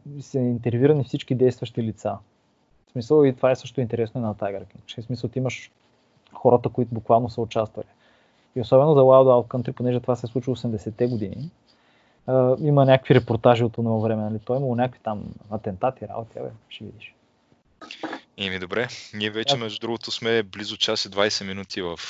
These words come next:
Speaker 2: а, записа.
Speaker 1: Дай да приключваме, Геш, и до скори срещи с
Speaker 2: Така че,
Speaker 1: Геш.
Speaker 2: да. Да.
Speaker 1: Среща пъти Боро, който, за съжаление, в момента има работа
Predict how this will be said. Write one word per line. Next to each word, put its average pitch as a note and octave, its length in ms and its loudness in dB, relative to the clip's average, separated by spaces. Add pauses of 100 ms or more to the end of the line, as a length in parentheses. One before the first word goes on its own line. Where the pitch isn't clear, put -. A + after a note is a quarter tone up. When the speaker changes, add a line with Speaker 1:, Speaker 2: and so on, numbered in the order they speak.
Speaker 2:
а, E2+ 260 0
записа. F#2 520 -4 (320)
Speaker 1:
Дай B2+ 100 4
да C3 100 4
приключваме, B2 560 -6
Геш, A2+ 240 -2 (640)
и C3 280 -2 (380)
до B2+ 240 -18
скори C3+ 280 0
срещи D3 560 -6 (300)
с - 200 -18
Speaker 2:
Така B2 280 0
че, B2+ 400 4 (220)
Speaker 1:
Геш. D#3+ 140 2
Speaker 2:
да. A#2+ 220 2 (880)
Да. G2 140 -2
Speaker 1:
Среща F2 300 2
пъти F2 260 -10
Боро, A#2+ 180 2
който, A#2+ 280 0
за A2+ 60 -10
съжаление, A2+ 600 -4
в F#2 120 -16
момента A2+ 500 -4
има A2 200 0
работа G#2 380 -2